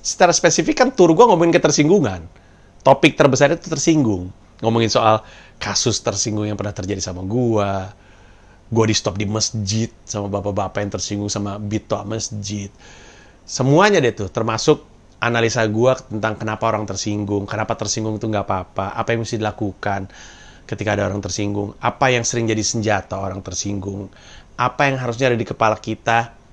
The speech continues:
supaya kita nggak tersinggung. Semuanya gua bahas di Komedo Menoy. Jadi ketika ada topik ini, eh, gua se-, gua ingin melibatkan diri untuk membahasnya.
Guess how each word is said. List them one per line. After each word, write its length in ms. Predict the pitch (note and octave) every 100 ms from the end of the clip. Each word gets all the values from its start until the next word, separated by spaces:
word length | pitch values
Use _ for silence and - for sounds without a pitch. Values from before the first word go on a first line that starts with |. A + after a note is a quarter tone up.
| -
supaya 320 | - B2 B2+ A#2+
kita 240 | A#2+ A2+
nggak 140 | G2+ G#2
tersinggung. 320 | - G#2 A2+ -
Semuanya 480 | C#3 D3+ E3+ G#3
gua 160 | F#3+ C3
bahas 240 | B2+ C#3
di 160 | A2 A2
Komedo 320 | - G#2+ G2+
Menoy. 400 | G2+ D3+ A#2+ G#2+ G#2+ - - - - - - - - - - - -
Jadi 80 | C3+
ketika 240 | D#3+ D3
ada 80 | -
topik 320 | A#2+ - A#2+
ini, 480 | A#2+ G#2 G2+ C3 C#3+
eh, 160 | - G2
gua 240 | G2+ B2
se-, 200 | - - -
gua 400 | - G#2+ A2+ A#2 - - - - -
ingin 240 | G#2 G#2
melibatkan 800 | G2+ F#2+ F#2+ G2 F#2+ - F#2 F2+
diri 560 | F#2 A2 G#2 G2+ G#2 G#2+
untuk 320 | G#2 G2+ G2 - - - - -
membahasnya. 1040 | G#2 G2 G2 G2 - F#2 F#2 - F2+ E2+